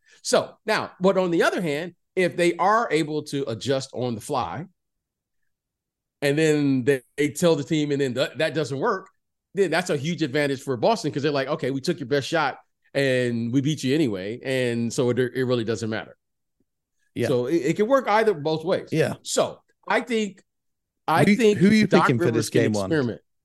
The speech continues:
Speaker 2: Who are you
Speaker 1: I, I'm,
Speaker 2: picking
Speaker 1: I'm
Speaker 2: for
Speaker 1: just,
Speaker 2: game
Speaker 1: I'm,
Speaker 2: one?
Speaker 1: I'm, I'm going Celtics. I'm going, I'm, I'm not
Speaker 2: And,
Speaker 1: gonna,
Speaker 2: and for
Speaker 1: I'm
Speaker 2: the
Speaker 1: not gonna
Speaker 2: series?
Speaker 1: shy away.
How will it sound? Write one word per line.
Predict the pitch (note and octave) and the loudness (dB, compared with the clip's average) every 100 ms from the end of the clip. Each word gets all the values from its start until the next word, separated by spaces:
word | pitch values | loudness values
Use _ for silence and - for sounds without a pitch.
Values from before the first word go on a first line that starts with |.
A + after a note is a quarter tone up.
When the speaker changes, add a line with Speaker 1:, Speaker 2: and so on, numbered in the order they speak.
| _ _ _ _ _ _ _ _ - | _ _ _ _ _ _ _ _ -2
Speaker 2:
Who | - | 2
are | |
you | F#3 | 4
Speaker 1:
I, | |
I'm, | C#4 | 4
Speaker 2:
picking | F3 | 2
Speaker 1:
I'm | - | 0
Speaker 2:
for | G2 | -2
Speaker 1:
just, | - | -4
Speaker 2:
game | G#2 F#2 | -2 -2
Speaker 1:
I'm, | D4 | -2
Speaker 2:
one? | C#4+ | -2
Speaker 1:
I'm, | C4 C4+ | -4 -4
I'm | B3+ | -6
going | E4+ | -4
Celtics. | D4+ D#4 D#4 A#2 - - | -2 -2 -4 -6 -10 -10
I'm | F#3+ | -6
going, | C#4 B3 | -6 -6
I'm, | A3+ A#3+ | -8 -6
I'm | A3+ | -2
not | - | 2
Speaker 2:
And, | - | 2
Speaker 1:
gonna, | - D3 | 4 4
Speaker 2:
and | - | 4
for | |
Speaker 1:
I'm | D3+ | 2
Speaker 2:
the | |
Speaker 1:
not | D3+ | 4
gonna | D#3+ F3 | 4 6
Speaker 2:
series? | F#3 | 4
Speaker 1:
shy | F#3+ D#3 | 2 -2
away. | C#3+ C#3+ A#2 | -2 -2 -6